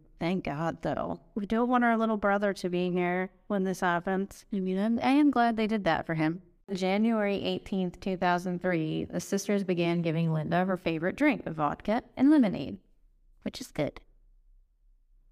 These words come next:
Speaker 2: Interesting. Vodka and lemonade.
Speaker 1: Yeah, it's good. It's nice if you, if you, I mean, hers are probably stronger than I, what I would drink, but if you mix
Speaker 2: Oh, yes.
Speaker 1: you know, we
Speaker 2: You won't
Speaker 1: taste
Speaker 2: taste
Speaker 1: vodka.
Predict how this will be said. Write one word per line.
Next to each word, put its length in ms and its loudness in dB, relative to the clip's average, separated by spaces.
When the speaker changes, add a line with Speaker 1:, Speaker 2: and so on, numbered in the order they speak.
Speaker 2:
Interesting. 600 0
Vodka 400 2
and 220 4
lemonade. 520 2
Speaker 1:
Yeah, 260 4
it's 160 -4
good. 260 -2
It's 200 -10
nice 300 -2
if 80 -2
you, 180 0
if 140 -6
you, 260 0
I 160 2
mean, 380 0
hers 220 0
are 60 0
probably 280 0
stronger 460 0
than 100 -2
I, 140 -2
what 180 -2
I 140 0
would 100 -8
drink, 300 -4
but 180 -4
if 160 -10
you 80 -2
mix 240 -2
Speaker 2:
Oh, 240 6
yes. 420 0
Speaker 1:
you 60 -4
know, 140 -2
we 100 -2
Speaker 2:
You 60 -2
won't 200 2
Speaker 1:
taste 40 -10
Speaker 2:
taste 200 0
Speaker 1:
vodka. 400 -4